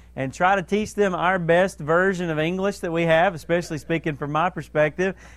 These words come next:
I'm gonna give them my little twang on English, and you probably have some Thai people that have a little bit of a Southern English accent if they ever come over to America.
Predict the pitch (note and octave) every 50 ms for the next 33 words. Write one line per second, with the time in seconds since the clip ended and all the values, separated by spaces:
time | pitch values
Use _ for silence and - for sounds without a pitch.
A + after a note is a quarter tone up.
0 | - - C3+ D3+ E3 E3 D#3 D#3+ E3+ E3+ E3+ E3+ E3 E3 E3 F3 F3+ F#3 F#3 F3+
1 | E3+ D#3 - - E3 E3+ F3 E3+ E3+ E3+ E3 D#3+ D3+ D3+ D3+ E3 F3+ F#3+ F#3 F#3
2 | D#3+ D3 D3+ - - E3+ E3+ E3+ E3+ E3 - - D3 C3+ - D#3+ D#3+ E3+ F3+ F#3
3 | D3 E3 D#3 D#3 - E3+ E3 D#3 D3 D3+ D#3 D3 D3+ D#3+ E3 D#3+ E3 E3 D#3 D3
4 | C#3+ - - E3+ F3+ F3+ F3 D3+ C#3 C#3+ C#3+ C#3+ C#3+ C3+ - D3+ D3 C#3+ C#3 -
5 | - D3+ D#3 E3 D#3 - D3 C#3 C#3+ C3+ C3+ - - C#3+ D3 C#3+ C#3+ C#3 C3 B2
6 | - C3+ C3 B2+ B2+ C3 C#3+ C#3+ - E3 E3+ E3+